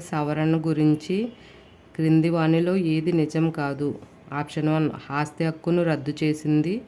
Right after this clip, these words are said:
రెండు వేల ఒకటి వరకు లోక్సభ సీట్లు మారకుండుట, కోర్టులకు గల న్యాయ సమీక్ష అధికారం పరిధిని నియంత్రించరాదు. పరిపాలనా ట్రిబ్యునల్ల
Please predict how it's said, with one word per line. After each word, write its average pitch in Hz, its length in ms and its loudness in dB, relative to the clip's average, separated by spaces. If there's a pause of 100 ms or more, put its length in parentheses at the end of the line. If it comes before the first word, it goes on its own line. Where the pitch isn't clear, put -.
(480)
రెండు 151 220 4
వేల 160 260 2
ఒకటి 160 260 -4
వరకు 156 380 -2 (120)
లోక్సభ 156 400 0
సీట్లు 160 380 -2 (100)
మారకుండుట, 151 640 0 (840)
కోర్టులకు 165 680 0
గల 170 160 0 (120)
న్యాయ 156 280 4
సమీక్ష 160 480 2
అధికారం 160 540 0 (280)
పరిధిని 160 460 2
నియంత్రించరాదు. 156 1040 2 (580)
పరిపాలనా 156 580 2
ట్రిబ్యునల్ల 160 580 2